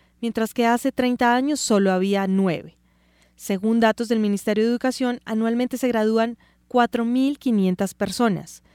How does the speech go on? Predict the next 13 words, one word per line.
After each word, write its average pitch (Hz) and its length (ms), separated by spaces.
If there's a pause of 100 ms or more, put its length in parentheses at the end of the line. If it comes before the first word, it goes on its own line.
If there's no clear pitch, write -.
(260)
mientras 208 340
que 202 80
en 185 80
el 180 160
auge 208 380
de 175 80
la 175 100
tarjeta 175 400
profesional 220 800 (340)
solo 208 380
eran 202 320
seiscientos. - 1000 (720)
Pero, 190 340